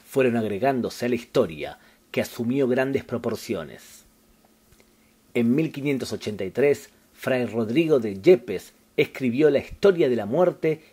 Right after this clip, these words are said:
y glorioso martirio del santo inocente, que llaman de la Guardia, después de casi un siglo sin judíos en España, y el argumento sirvió de base para la obra de Lope de Vega,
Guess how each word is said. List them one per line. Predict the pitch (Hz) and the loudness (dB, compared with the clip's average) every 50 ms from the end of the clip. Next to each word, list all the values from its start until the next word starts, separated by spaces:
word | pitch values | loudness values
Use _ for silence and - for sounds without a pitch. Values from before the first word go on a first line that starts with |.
| _ _ | _ _
y | 143 131 120 | -4 -2 0
glorioso | 123 120 117 117 135 175 196 180 - 165 | 2 2 2 4 6 6 6 6 4 -2
martirio | 135 117 107 107 - - 175 190 175 151 156 143 | -4 -4 -4 -6 -4 0 0 0 0 2 2 2
del | 123 110 104 98 | 2 2 0 -6
santo | - - 143 139 139 123 135 | -4 -4 -2 -2 -2 -2 -2
inocente, | 120 110 101 - - 208 170 123 101 90 80 90 90 92 - _ _ - - _ _ _ _ _ _ _ _ _ _ | -4 -4 -4 2 2 2 2 2 -2 -4 -6 -6 -8 -8 -10 _ _ -20 -20 _ _ _ _ _ _ _ _ _ _
que | - 123 107 | -2 -2 -2
llaman | 95 135 151 170 165 156 151 151 147 131 113 | 0 0 0 0 0 -2 -4 -4 -2 -2 0
de | 117 | 0
la | 110 104 | 0 -2
Guardia, | 98 95 117 113 107 101 92 85 92 90 82 73 - - _ _ _ _ _ _ _ _ _ _ _ _ _ _ _ _ _ _ - - - _ _ _ _ _ | 0 0 0 0 -2 -4 -8 -10 -8 -8 -8 -8 -10 -14 _ _ _ _ _ _ _ _ _ _ _ _ _ _ _ _ _ _ -20 -20 -20 _ _ _ _ _
después | 110 113 - - - 143 135 117 | -6 -6 -6 -2 -2 -2 0 0
de | 120 117 | -2 0
casi | 120 135 120 - - 123 120 120 | 0 -2 -2 -2 -4 -6 -4 -4
un | 147 143 143 127 | -4 -4 -2 -4
siglo | - - 165 156 135 127 120 120 | -2 -2 -2 0 2 2 2 2
sin | 120 - 147 139 | 2 -2 -6 -6
judíos | - - 123 117 131 131 120 - | -4 -2 0 2 2 2 0 0
en | 120 | -4
España, | 117 - - 190 160 117 90 82 69 - - _ _ _ _ _ _ _ _ _ _ _ _ - | -6 -2 -2 -2 -2 -2 -4 -8 -10 -12 -14 _ _ _ _ _ _ _ _ _ _ _ _ -2
y | 120 120 | 2 4
el | 123 135 | 4 4
argumento | 139 143 135 127 131 147 175 160 135 120 113 117 113 - | 4 2 2 0 0 0 0 2 0 0 -2 -2 -4 -6
sirvió | - - 113 110 113 123 160 147 | -6 -8 -8 -6 0 2 2 2
de | 123 113 | 2 2
base | 107 127 147 - - 147 127 | 0 -2 -4 -2 -2 -4 -2
para | - 117 107 104 | -2 -4 -4 -4
la | 104 107 110 | -2 0 2
obra | 135 151 143 151 139 123 | 2 2 4 2 0 0
de | 113 107 | 0 0
Lope | 110 139 147 143 131 | 0 0 2 2 0
de | 117 117 127 | 0 2 4
Vega, | 175 170 127 95 98 101 101 - | 4 4 4 2 2 -4 -8 -8